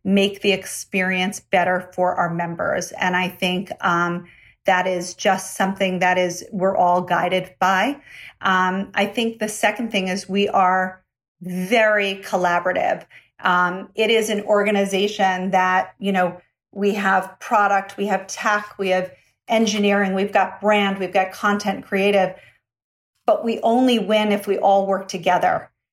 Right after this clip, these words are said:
So we have, like, a lot of different disciplines, but we'll all work towards one common goal. And so I think that collaboration,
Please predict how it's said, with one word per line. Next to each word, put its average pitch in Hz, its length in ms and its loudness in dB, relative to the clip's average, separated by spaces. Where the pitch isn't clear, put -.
So 208 340 2
we 220 160 -2
have, 226 420 -2
like, 202 140 0
a 202 80 0
lot 202 260 4
of 214 120 -2
different 202 320 -4
disciplines, 190 800 -4
but - 380 2
we'll 214 360 2
all 214 380 4
work 214 380 2
towards 196 340 0
one 190 320 0
common 185 460 -4
goal. 180 300 2
And 190 200 -6
so 190 80 -2
I 180 80 4
think 214 240 -6
that 190 300 0
collaboration, 185 1120 -2